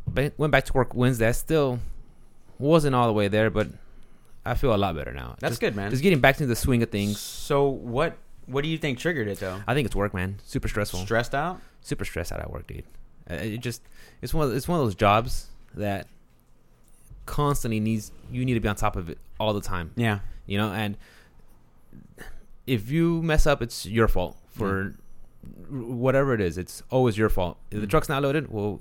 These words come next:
Speaker 1: you should show up and do this. Or you can't make your deliveries on time, well, you should do, it just sucks, dude.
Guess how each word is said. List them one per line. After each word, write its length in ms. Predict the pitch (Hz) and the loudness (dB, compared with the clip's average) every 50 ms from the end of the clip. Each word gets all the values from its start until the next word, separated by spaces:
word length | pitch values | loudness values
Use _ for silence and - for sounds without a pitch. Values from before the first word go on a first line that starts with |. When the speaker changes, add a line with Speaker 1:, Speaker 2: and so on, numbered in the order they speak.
| - - | -12 -10
Speaker 1:
you 120 | 113 131 123 | -8 -8 -4
should 300 | - 127 110 101 - - | -4 -4 -4 -4 -6 -8
show 180 | - - 131 | -4 -2 0
up 140 | 123 123 - | 0 0 0
and 200 | 110 107 98 95 - - - - - - - | -2 -4 -4 -6 -10 -16 -20 -20 -20 -10 -2
do 120 | - 117 | 0 2
this. 240 | 110 110 101 92 - - - - - - - - | 2 2 2 0 -2 -8 -18 -20 -20 -20 -10 -2
Or 260 | - 107 107 110 104 | 2 4 4 4 4
you 120 | 104 127 120 | 2 -2 -2
can't 320 | - 147 127 120 82 80 | -2 -2 -2 -2 -4 -6
make 220 | 117 113 127 131 127 | -4 -4 -4 -2 -2
your 80 | 120 | -2
deliveries 340 | 113 120 135 147 143 147 135 | -2 0 2 2 0 0 0
on 100 | 135 131 | -2 -2
time, 320 | 123 135 131 127 131 98 65 | -2 -2 -2 -2 -2 -4 -6
well, 180 | 82 110 117 107 | -2 2 2 2
you 140 | 107 113 117 | 2 0 -4
should 200 | - 120 117 110 | -6 -8 -8 -8
do, 60 | - - - - - - - - | -10 -12 -12 -14 -16 -16 -16 -18
it 80 | - - | -16 -14
just 180 | - - - | -14 -12 -12
sucks, 280 | - - - - - - | -8 -8 -8 -10 -10 -14
dude. 200 | - 78 - | -14 -14 -14